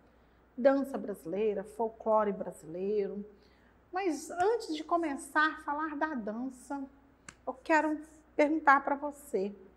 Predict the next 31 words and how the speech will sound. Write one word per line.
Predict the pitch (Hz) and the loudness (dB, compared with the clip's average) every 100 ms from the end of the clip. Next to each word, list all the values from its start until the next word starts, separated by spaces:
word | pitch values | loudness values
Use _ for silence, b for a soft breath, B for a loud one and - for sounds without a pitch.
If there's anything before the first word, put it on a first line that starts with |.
| - _ _ - | -20 _ _ -16
o | - | -14
que | - | 6
é | 453 | 6
lenda? | 392 262 202 190 175 190 - - _ _ - | 8 4 0 -4 -6 -8 -14 -20 _ _ -8
Você | 311 277 | -6 -6
sabe | - - 269 262 | -6 -2 -2 -2
o | |
que | - 220 | -4 -4
é | |
uma | 190 165 | -2 -2
lenda? | 190 247 208 190 185 b b b b _ _ _ | 0 0 -2 -4 -6 b b b b _ _ _
Né, | 151 175 247 | -12 -4 -2
você | 240 214 | -2 -4
estudou | 196 - 240 440 | -6 -6 -2 0
isso | 427 311 233 | 2 0 4
lá | 226 440 440 | 4 4 0
nos | 370 | -2
seus | 269 240 | 0 0
anos | 226 226 | -4 -6
iniciais, | 208 202 - 175 196 262 269 240 233 - b b b - | -10 -10 -2 2 6 8 8 6 -2 -12 b b b 2
aí | 196 | 2
no | 214 | 2
sexto | 208 214 214 208 | -2 -4 -2 -4
ano | 190 214 269 277 | -2 0 0 0
você | 233 226 226 220 | -4 -6 -2 -2
deve | 226 220 | 2 0
saber | 220 240 247 | 2 2 2
o | |
que | 254 - | 0 2
é | 277 | 2
lenda. | 440 320 202 180 175 | 4 2 2 -2 -4